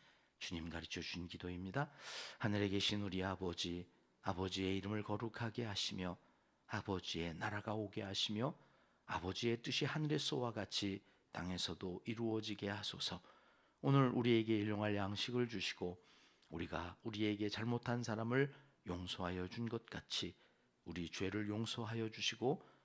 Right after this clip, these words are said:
우리를 시험에 빠지지 않게 하시고 악에서 구하소서. 나라와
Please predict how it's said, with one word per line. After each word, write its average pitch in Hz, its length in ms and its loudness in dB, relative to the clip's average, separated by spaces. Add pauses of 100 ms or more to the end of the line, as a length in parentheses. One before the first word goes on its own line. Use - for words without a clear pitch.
(260)
우리를 80 340 -4
시험에 82 380 -2 (100)
빠지지 113 480 -6
않게 104 440 -4
하시고 120 600 -2 (320)
악에서 - 640 -2
구하소서. 113 720 -2 (460)
나라와 - 500 -4